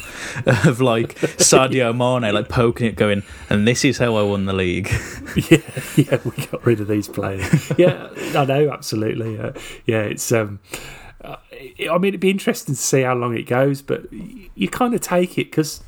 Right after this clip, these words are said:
Speaker 2: we've had, we've had some really big injuries,
Speaker 1: We
Speaker 2: haven't we,
Speaker 1: have.
Speaker 2: ourselves over the last couple of years. I mean, Grealish getting injured in that season in the Championship, you know, we, without that, we'd have been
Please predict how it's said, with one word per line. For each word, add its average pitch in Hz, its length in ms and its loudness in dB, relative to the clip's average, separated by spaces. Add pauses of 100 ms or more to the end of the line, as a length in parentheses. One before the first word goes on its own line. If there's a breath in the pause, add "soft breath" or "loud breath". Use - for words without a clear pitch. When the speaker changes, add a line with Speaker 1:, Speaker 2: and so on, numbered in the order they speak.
(140)
Speaker 2:
we've 180 280 -2
had, 165 280 -4 (1500 loud breath)
we've 196 160 -4
had 160 260 -6 (400 soft breath)
some 147 280 -2
really 165 240 0
big 160 240 0
injuries, 160 680 -2 (220)
Speaker 1:
We 120 160 2
Speaker 2:
haven't 98 220 2
we, 139 100 2
Speaker 1:
have. - 100 -8
Speaker 2:
ourselves 139 520 0
over 135 200 0
the 113 120 -2
last - 320 -6 (480)
couple - 280 -2
of 104 60 0
years. 92 320 -4
I - 20 0
mean, 120 240 -4 (1700 loud breath)
Grealish 151 640 0 (460)
getting 139 220 2
injured 113 340 0 (240)
in 120 140 -2
that 117 160 -4
season 113 340 2
in 101 100 -4
the 104 60 -4
Championship, 127 760 -4 (360)
you 165 120 -2
know, 104 160 -2
we, 131 480 -6
without 165 340 0
that, 113 200 -2
we'd 123 140 0
have 110 100 -8
been 110 360 -2